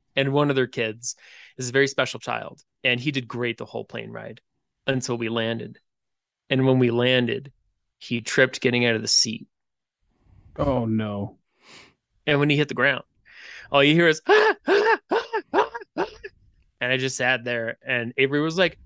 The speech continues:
Speaker 1: "Is he okay? What's wrong?" And I was like, "Shut the fuck up. He's fine." And his dad just, like, picks him up, and he's like, "You okay, buddy? You okay?"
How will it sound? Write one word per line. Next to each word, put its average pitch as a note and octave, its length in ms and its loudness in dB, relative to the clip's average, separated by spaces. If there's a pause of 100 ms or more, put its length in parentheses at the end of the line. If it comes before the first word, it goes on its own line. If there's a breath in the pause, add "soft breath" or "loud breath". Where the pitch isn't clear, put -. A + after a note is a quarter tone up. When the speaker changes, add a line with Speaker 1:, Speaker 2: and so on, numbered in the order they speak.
(120)
Speaker 1:
"Is A3 160 2
he D#4+ 180 6
okay? D#4+ 720 4 (260)
What's D#4+ 280 -2
wrong?" A4+ 220 6
And D#4+ 100 -2
I - 20 0
was B3 60 -4
like, B3 140 -4
"Shut - 340 -4 (140)
the D#3+ 200 -12 (180)
fuck G#3 440 -6 (440)
up. G3 440 -8 (360)
He's F#3+ 280 -2
fine." G3 680 0 (420 loud breath)
And C#3 80 0
his C3 140 0
dad C#3 260 4
just, C#3 140 -4
like, B2 180 -4
picks - 320 0
him C3 100 0
up, B2+ 120 0
and D3+ 60 -6
he's C#3 120 -4
like, D3+ 100 -6
"You F3+ 100 0
okay, F#3+ 260 -2
buddy? F#3 180 -2
You F#3+ 120 0
okay?" F3+ 360 0